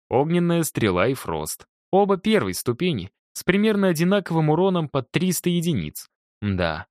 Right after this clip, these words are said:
надо срочно что-то делать с количеством жизни". Я сложусь после первой же плюхи. Фрост отдал Элли.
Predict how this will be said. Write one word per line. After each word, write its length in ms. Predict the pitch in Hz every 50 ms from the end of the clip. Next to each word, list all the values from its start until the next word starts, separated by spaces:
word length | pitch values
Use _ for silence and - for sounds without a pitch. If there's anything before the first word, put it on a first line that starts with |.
| _ _ _ _ _
надо 280 | - 160 190 196 214 202
срочно 520 | - 170 156 160 180 180 - 190 185 175
что-то 300 | 156 - 151 147 160 160
делать 400 | 127 98 101 113 131 147 147 135
с 60 | -
количеством 600 | - 139 117 98 101 104 - - - 147 151 127
жизни". 480 | 85 85 90 95 101 90 92 80 - - _ _ _ _ _ _ _ -
Я 160 | 160 185 180
сложусь 500 | 175 - 190 196 196 190 214 208 175 -
после 320 | - 175 151 - - 147 131
первой 380 | - - 196 190 185 180 185
же 120 | 175 180 196
плюхи. 500 | - 120 92 82 78 - - - - - _ _ _ _ _ _
Фрост 380 | - - 165 214 226 190 - -
отдал 340 | 160 175 175 185 190 156 - -
Элли. 400 | 101 92 92 90 85 76 92